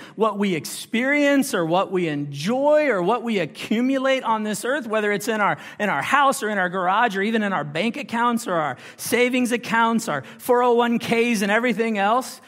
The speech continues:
if we put our hope only in that,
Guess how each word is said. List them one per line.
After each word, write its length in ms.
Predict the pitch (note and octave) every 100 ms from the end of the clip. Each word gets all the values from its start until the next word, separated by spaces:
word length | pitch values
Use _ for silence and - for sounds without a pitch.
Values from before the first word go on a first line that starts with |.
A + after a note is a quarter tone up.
| - -
if 160 | G#3 G#3
we 300 | G#3 C#4+ D#4
put 240 | C4+ C4
our 180 | A3 F3+
hope 400 | - A3 C#4+ -
only 400 | A3 A3+ A3 G3
in 200 | F3 D#3
that, 320 | E3 C4 D#4+